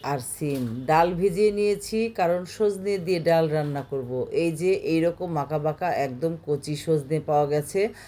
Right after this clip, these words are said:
বাজারে গিয়েছিলাম দুজনেই, মানে আমার সাহেবও গিয়েছিল সাথে, দুজনে একসাথেই বাজারে গিয়ে সব সবজি কেনার পরে বলল, "মাছমলে যাই, চলো।"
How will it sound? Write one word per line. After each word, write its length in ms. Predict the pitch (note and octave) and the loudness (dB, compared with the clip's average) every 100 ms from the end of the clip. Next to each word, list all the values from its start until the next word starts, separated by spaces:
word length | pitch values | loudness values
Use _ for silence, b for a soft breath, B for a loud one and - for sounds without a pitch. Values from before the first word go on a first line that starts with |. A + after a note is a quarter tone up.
| B B B | B B B
বাজারে 480 | F3+ G3 F#3+ G#3+ A3+ | 2 4 6 4 4
গিয়েছিলাম 720 | F#3 G#3 G#3 - G#3+ G#3+ A3 | 4 4 4 2 0 2 0
দুজনেই, 560 | E3+ E3+ D#3 D3+ C#3+ C3 B2 B2+ - | -2 -2 0 -2 -2 -6 -8 -12 -8
মানে 220 | D3+ E3 | -4 -2
আমার 200 | E3 F3 | -2 -4
সাহেবও 480 | - D3 C#3+ D3 D#3 | -6 -6 -4 -2 -2
গিয়েছিল 540 | D3+ D3+ D3 D#3+ D#3+ | 0 0 0 -4 -4
সাথে, 500 | E3 D#3 C#3+ F3+ F3 | -2 -6 -6 -4 -4
দুজনে 380 | D#3+ C#3+ D3+ D#3 | -2 0 2 2
একসাথেই 640 | D3+ C#3+ - D3 F3 E3+ | -2 -4 -8 -6 -4 -4
বাজারে 440 | D#3 C3+ C#3+ D3 D3 | -2 -2 0 0 0
গিয়ে 320 | C#3+ D#3+ F#3 B B B B - | -2 -2 -2 B B B B -2
সব 240 | A#3 A3+ A3+ | 2 4 4
সবজি 420 | A#3 G3+ F#3 A3 | 2 2 0 0
কেনার 360 | G#3+ F#3+ F#3 | 2 2 2
পরে 320 | E3+ F#3+ G3 F#3+ | 0 0 2 0
বলল, 400 | F#3+ G3+ G#3+ A3 | 2 2 2 2
"মাছমলে 640 | G#3 A3 A3+ B3+ A3 F#3 | 0 0 0 0 2 2
যাই, 260 | D3 C3 | 0 -2
চলো।" 380 | A#2 D3+ C3+ A2+ | -2 -2 -2 -6